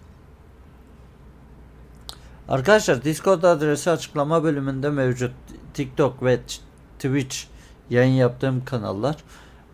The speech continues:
Ee, o da açıklama bölümünde mevcut. Şunu da söyleyeyim. Sizden ricam,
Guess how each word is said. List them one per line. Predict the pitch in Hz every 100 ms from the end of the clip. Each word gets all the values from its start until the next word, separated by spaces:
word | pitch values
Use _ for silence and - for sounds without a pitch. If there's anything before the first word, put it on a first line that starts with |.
| - -
Ee, | 117 110 110 - -
o | 131 147 143
da | 131
açıklama | 113 - - 117 107 110 - - - -
bölümünde | 113 104 104 98
mevcut. | 98 98 104 - 160 - - - - - - - - -
Şunu | - - 160
da | 160
söyleyeyim. | 139 - 113 110 143 151 - - - - - - - - - - - - - - - - - - - - - - - - - - - - -
Sizden | - 131 120 156 139
ricam, | 123 110 139 151